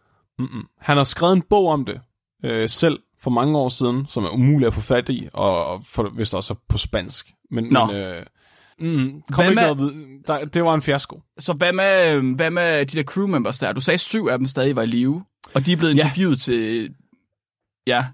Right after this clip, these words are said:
Speaker 2: dokumentar,
Speaker 1: En do-,
Speaker 2: og har
Speaker 1: en
Speaker 2: de
Speaker 1: vildt
Speaker 2: også selv
Speaker 1: god
Speaker 2: skrevet bøger,
Speaker 1: dokumentar.
Speaker 2: eller hvad?
Speaker 1: Så de, øh, har jo bare gået tilbage til deres liv.
Speaker 2: Ja.
Speaker 1: Og, øh, har faktisk,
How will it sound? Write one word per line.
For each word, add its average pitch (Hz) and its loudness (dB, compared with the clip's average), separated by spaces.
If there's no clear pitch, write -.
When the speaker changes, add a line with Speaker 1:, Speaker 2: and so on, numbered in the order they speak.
Speaker 2:
dokumentar, 139 2
Speaker 1:
En 147 4
do-, 139 2
Speaker 2:
og 151 -2
har 143 4
Speaker 1:
en 143 0
Speaker 2:
de 170 4
Speaker 1:
vildt - 4
Speaker 2:
også 165 -2
selv 196 4
Speaker 1:
god - -2
Speaker 2:
skrevet 123 -4
bøger, 147 0
Speaker 1:
dokumentar. 107 -4
Speaker 2:
eller 139 -10
hvad? - -16
Speaker 1:
Så - -4
de, 185 2
øh, 143 2
har 139 0
jo 127 2
bare 135 2
gået 135 0
tilbage 131 -2
til 156 -4
deres 113 -4
liv. 170 -2
Speaker 2:
Ja. 131 0
Speaker 1:
Og, 123 4
øh, 117 0
har 123 -4
faktisk, 180 0